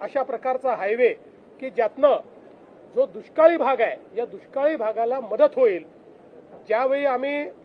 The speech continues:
समृद्धी महामार्ग केला, याच्यापेक्षा जास्त विरोध लोकांनी केला आणि लोकांपेक्षा नेत्यांनी केला,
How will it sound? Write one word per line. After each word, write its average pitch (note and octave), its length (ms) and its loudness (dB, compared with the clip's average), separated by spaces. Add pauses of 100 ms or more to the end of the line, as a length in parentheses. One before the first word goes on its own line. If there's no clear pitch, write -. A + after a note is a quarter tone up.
(380)
समृद्धी A3 440 -6
महामार्ग C4 460 -2
केला, C4 400 0 (560)
याच्यापेक्षा C#4 580 -4
जास्त B3 420 -8
विरोध B3+ 320 0
लोकांनी B3 400 -4
केला B3 420 -6 (100)
आणि G#3+ 200 -8
लोकांपेक्षा A#3 600 -8
नेत्यांनी C4 500 -6
केला, G3+ 360 -4